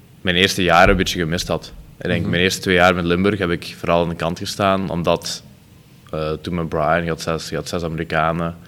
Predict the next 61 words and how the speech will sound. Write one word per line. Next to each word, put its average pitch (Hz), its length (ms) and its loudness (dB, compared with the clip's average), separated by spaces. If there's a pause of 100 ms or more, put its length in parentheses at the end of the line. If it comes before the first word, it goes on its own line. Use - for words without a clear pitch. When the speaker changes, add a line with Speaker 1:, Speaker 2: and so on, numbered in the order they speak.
(460)
Speaker 1:
eh, - 140 -6 (200)
en - 60 -2
het 85 100 -6
was 95 100 -2
Speaker 2:
Ja, 101 60 -4
Speaker 1:
heel 98 140 6
Speaker 2:
ja, 90 60 2
Speaker 1:
duidelijk 95 340 4
Speaker 2:
ja, 90 60 -6
Speaker 1:
wie 98 80 0
Speaker 2:
ja, 98 60 0
Speaker 1:
mocht 95 160 -2
Speaker 2:
ja. 95 60 -6
Speaker 1:
spelen, 95 320 4
wie 90 100 0
niet 95 100 0
mocht 92 180 -4
spelen. 95 580 0
En, 78 240 -4
en - 120 -4
Speaker 2:
Mhm. 101 120 -2 (160)
Speaker 1:
dat 85 180 0
was 92 160 2
zo 85 240 -2
het 80 140 -6
jammer 90 260 0
in 87 60 -2
mijn 90 140 0
periode. 85 380 0
Dat 87 140 0
was 85 260 -4 (480)
ook 113 160 2
weinig 120 320 8
begeleiding 95 460 4
in 85 60 -2
die 80 100 -4
tijd. 71 340 -6 (360)
Ehm, 71 520 -6
Speaker 2:
Ah. 139 160 -4 (300)
Speaker 1:
ik 95 120 -6
denk, 92 160 2
hetgeen 104 220 2
wat 101 100 6
ik 90 100 2
nu 117 400 6
goed 110 160 2
heb 127 100 8
gedaan 95 340 6
de 98 60 2
laatste 92 360 2
vijf 92 200 4
jaar, 90 260 4
is 90 140 -4
heel 87 140 0
hard 92 200 0
aan, 85 140 -2
meer 101 200 6
aan 92 80 4
mijn 90 120 -2
lichaam 104 240 -2
gewerkt. 104 500 -2